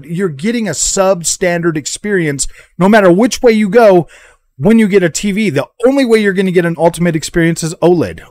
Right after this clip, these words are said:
oled is not cheap. They do cost money, and you will pay a premium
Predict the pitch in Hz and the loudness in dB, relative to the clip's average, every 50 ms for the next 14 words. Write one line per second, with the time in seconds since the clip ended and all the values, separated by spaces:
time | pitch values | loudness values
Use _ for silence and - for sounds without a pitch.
0 | _ 151 180 208 226 233 233 226 190 202 208 196 196 165 - - 220 233 - - | _ 0 2 2 2 2 0 0 0 2 2 2 0 -2 -6 -6 -4 -4 -6 -6
1 | - - - - - 151 170 156 139 185 208 180 - 185 202 190 - - 175 175 | -8 -12 -12 -8 -4 -2 -2 -2 -2 -4 -6 -6 -6 -6 -6 -6 -6 -4 -2 -2
2 | 170 160 165 165 165 - 135 147 151 147 135 127 143 160 185 190 - 165 180 170 | 0 0 -2 -4 -4 -6 -8 -6 -6 -6 -4 -2 2 2 2 2 0 -2 -2 -2
3 | 160 147 - 123 - - - 180 202 233 233 208 180 139 123 127 131 | -2 -2 -6 -10 -10 -8 -4 -2 0 2 2 0 0 -2 -4 -4 -6